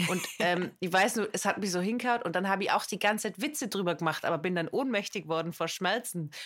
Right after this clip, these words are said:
Speaker 1: Weil ich so,
Speaker 2: Ehrlich?
Speaker 1: ach so, bin so, „Ah, ich will jetzt niemanden belasten mit meinen Problemen.“ <laughs> Und dann mach ich so die gan-,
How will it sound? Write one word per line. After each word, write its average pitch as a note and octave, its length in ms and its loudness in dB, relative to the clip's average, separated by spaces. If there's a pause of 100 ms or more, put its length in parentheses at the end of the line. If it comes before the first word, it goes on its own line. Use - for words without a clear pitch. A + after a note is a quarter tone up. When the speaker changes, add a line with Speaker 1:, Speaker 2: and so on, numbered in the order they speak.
(140)
Speaker 1:
Weil C4+ 140 2
ich E3+ 100 0
so, - 60 -2
Speaker 2:
Ehrlich? - 40 -2
Speaker 1:
ach B3 100 2
so, C4 160 -2
bin A#3+ 200 -2
so, A3 120 -4 (380)
„Ah, D#4 220 4
ich C4+ 80 -4
will C#4+ 80 -4
jetzt C#4+ 220 -4
niemanden D#4+ 340 -2
belasten D4+ 480 -2
mit B3 100 -6
meinen D#4+ 320 -2
Problemen.“ D#4+ 640 -2
<laughs> - 680 -8
Und C#4 120 0
dann A#3+ 100 -2
mach A#3+ 160 -4
ich B3 100 -6
so A3+ 80 -4
die G#3 120 -6
gan-, A3+ 160 -6